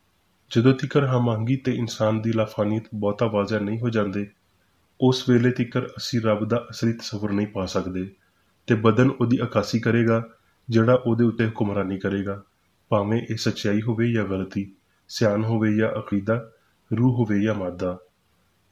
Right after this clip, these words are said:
ਇਸ ਲਈ ਉਹਦੇ ਨਾਲ ਮਿਲਿਆ ਰਹਿ ਤੇ ਸਲਾਮਤ ਰਵੇਂਗਾ। ਚਾਲਾਕ, ਸਾਦਾ ਤੇ ਚੁਸਤ ਰਵੋ। ਜਿਹੜੀ ਰਾਹ ਉਸ ਫਹਿਮ ਵੱਲ ਲੈ ਜਾਂਦੀ ਏ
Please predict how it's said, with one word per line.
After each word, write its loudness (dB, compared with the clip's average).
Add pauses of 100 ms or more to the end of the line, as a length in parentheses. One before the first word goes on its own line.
(120)
ਇਸ 0
ਲਈ 6
ਉਹਦੇ 4
ਨਾਲ 2
ਮਿਲਿਆ 2
ਰਹਿ 0 (160)
ਤੇ -6
ਸਲਾਮਤ -2
ਰਵੇਂਗਾ। -6 (840)
ਚਾਲਾਕ, 4
ਸਾਦਾ 0
ਤੇ -2 (100)
ਚੁਸਤ -2
ਰਵੋ। 0 (580)
ਜਿਹੜੀ 0
ਰਾਹ 2 (120)
ਉਸ -4
ਫਹਿਮ 0
ਵੱਲ 0
ਲੈ 2
ਜਾਂਦੀ 0
ਏ -2